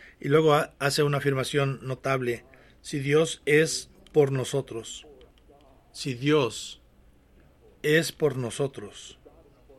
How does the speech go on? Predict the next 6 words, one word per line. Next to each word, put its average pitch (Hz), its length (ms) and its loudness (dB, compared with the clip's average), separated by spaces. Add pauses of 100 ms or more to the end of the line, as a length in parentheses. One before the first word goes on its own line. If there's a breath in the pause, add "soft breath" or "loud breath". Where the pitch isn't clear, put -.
(600)
si - 200 -6
Dios 151 260 0
es 165 100 -4
por 151 200 -2
nosotros, 147 840 -2 (960)
¿quién 131 480 0